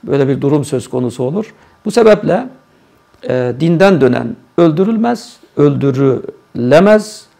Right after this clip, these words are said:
Onun cezasını ancak Allah verir eğer cezası varsa. Ha, bazen şöyle bir karıştırma olabiliyor. Dinden dönüp de,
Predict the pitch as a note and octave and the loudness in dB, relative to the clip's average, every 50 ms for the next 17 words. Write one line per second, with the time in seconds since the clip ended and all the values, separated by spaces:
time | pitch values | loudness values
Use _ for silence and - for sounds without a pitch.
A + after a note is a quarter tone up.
0 | _ - G3+ G#3+ F3+ D3+ C3+ C3+ E3 D#3 C#3 B2+ B2+ A2+ B2 E3 A3 G3 C3+ B2 | _ 0 0 2 2 2 2 2 2 4 4 0 0 -2 -2 0 0 0 2 2
1 | F3 G3 F3+ D#3 C3 C3+ C3 B2 A2+ - - A#2 A#2 G2+ - - - - - A#2+ | 0 0 2 0 0 0 0 -2 -4 -4 -8 -10 -10 -12 -16 -20 -16 -8 -4 -2
2 | A2+ A2+ A2 A#2 A#2 A2 A2 A#2 A#2+ A2 - - - - - - - - - D3 | -2 -2 -4 -4 -6 -6 -4 -4 -6 -6 -6 -4 -2 -2 -2 -2 -4 -8 -18 -20
3 | - _ _ _ _ - _ _ _ _ _ _ _ _ _ _ _ - - E3 | -20 _ _ _ _ -20 _ _ _ _ _ _ _ _ _ _ _ -14 -6 -4
4 | E3+ D#3 C3+ D#3 D#3+ G3 G3+ A3+ A#3 G#3+ - - G#3 G#3+ G#3+ F3+ D3 C#3 - - | -2 -2 2 4 4 4 6 4 4 2 6 6 8 8 8 6 4 2 -4 -8
5 | - - C3+ C#3 C#3+ - - - C#3+ C3 C3 A#2 A#2+ B2 A#2+ A2+ A#2+ A#2 A#2+ D3 | -4 0 2 2 2 2 -2 -4 -4 -2 0 0 2 2 2 0 -2 -4 -4 -4
6 | G3 B3 B3+ C4 - _ _ _ _ _ _ _ _ _ _ _ _ _ - A#2+ | -4 -4 -6 -8 -12 _ _ _ _ _ _ _ _ _ _ _ _ _ -16 -14
7 | A2+ B2 D#3+ F3 F#3 F3 E3 G3 G3+ G3 D#3 D3 E3 F#3 A#3 A3 - - - A#2+ | -6 0 0 2 2 4 4 4 4 4 4 2 4 4 4 2 0 -2 -2 -2
8 | A#2 - | -2 -2